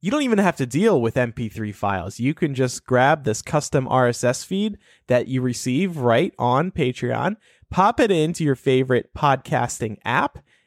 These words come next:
and you will automatically receive new episodes of Ad Free Millennial and After Dark each week. It's just like listening to any other podcast. But with this one, you're supporting us. <laughs>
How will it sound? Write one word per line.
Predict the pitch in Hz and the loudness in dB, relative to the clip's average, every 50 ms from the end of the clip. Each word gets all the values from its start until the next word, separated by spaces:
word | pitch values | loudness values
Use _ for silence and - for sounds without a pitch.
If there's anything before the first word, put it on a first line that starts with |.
| _ | _
and | - 120 127 | -10 -6 -4
you | 120 117 | 0 2
will | 123 113 - | 2 2 2
automatically | - 139 156 185 185 185 175 151 135 131 135 - - 147 143 143 | 2 2 2 2 0 0 -2 0 0 0 -2 -2 -2 -4 -4 -2
receive | 139 156 165 - - - 107 98 90 90 95 98 - - _ _ _ _ _ _ _ _ _ | -4 -6 -8 -8 -8 -8 -8 -6 -6 -6 -6 -8 -10 -14 _ _ _ _ _ _ _ _ _
new | 120 120 131 156 160 | 0 2 4 4 4
episodes | 95 - - - 110 - 120 107 110 113 113 104 107 - | 4 2 0 -2 -4 0 0 2 4 4 4 2 0 -2
of | - - 104 98 95 - - | -4 -4 -4 -4 -4 -6 -4
Ad | - 131 143 156 151 | -2 0 2 0 0
Free | - - 156 | 0 0 0
Millennial | 139 131 123 123 120 117 120 120 117 117 110 - | 0 2 0 0 0 0 0 0 0 0 -2 -2
and | 120 127 127 135 151 156 143 - - | -2 0 0 0 0 -2 -6 -6 -4
After | - 117 113 - - 120 | -2 -4 -2 -2 -2 -2
Dark | 101 101 98 101 101 - - _ _ _ _ _ _ _ _ _ _ | 0 2 2 2 0 -2 -4 _ _ _ _ _ _ _ _ _ _
each | - 117 113 - - | -4 -4 -4 -4 -4
week. | 113 107 92 - - - - _ _ _ _ _ _ _ _ _ _ _ - | -4 -4 -4 -4 -8 -16 -20 _ _ _ _ _ _ _ _ _ _ _ -4
It's | 151 143 - | -4 -4 -2
just | - 196 190 - 208 | -2 -2 0 2 2
like | 202 202 190 - | 2 2 0 0
listening | - 190 190 - 208 196 196 196 | -2 -2 0 0 -2 -2 -2 0
to | - 202 | 0 0
any | 196 202 208 220 | 0 0 -2 -2
other | 233 226 196 147 | 0 0 0 0
podcast. | - 104 87 - - 110 - - - - - - _ _ _ _ | 0 -2 -2 -4 -6 -8 -8 -8 -12 -14 -14 -18 _ _ _ _
But | - 143 | 0 2
with | 139 143 147 | 2 2 2
this | 269 302 - | 0 0 0
one, | - 190 180 180 180 170 - | 2 2 2 2 0 -2 -4
you're | - 139 139 | -2 -2 -2
supporting | - - 151 - - 151 127 110 104 98 | 0 -2 -6 -2 0 2 2 2 0 -2
us. | 87 120 113 - - - - - - - | -2 -2 0 0 0 0 -2 -4 -8 -8
<laughs> | - | -8